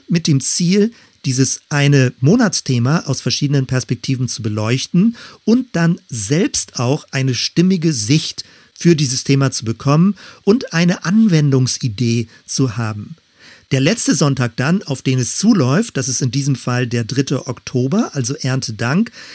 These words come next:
ist ein Sonntag, wo wir zusammen feiern. Da geht es jetzt nicht mehr darum, Neues zu lernen, sondern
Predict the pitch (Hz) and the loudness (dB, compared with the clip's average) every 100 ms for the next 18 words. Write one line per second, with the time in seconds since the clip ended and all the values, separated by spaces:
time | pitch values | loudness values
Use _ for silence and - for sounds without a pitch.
0 | - - 233 - 180 120 139 156 165 156 | -8 -4 -4 -2 -2 2 2 2 0 -2
1 | - 135 120 135 156 - - - 127 160 | 2 2 4 2 2 -4 -10 -6 0 2
2 | 180 170 208 226 147 101 110 127 160 143 | 2 0 -2 0 0 -2 -2 0 0 0
3 | 143 - 170 - 143 127 127 120 123 127 | 0 0 -2 0 0 2 0 2 2 0
4 | - 120 117 147 226 220 156 156 | 0 -2 0 2 2 2 2 2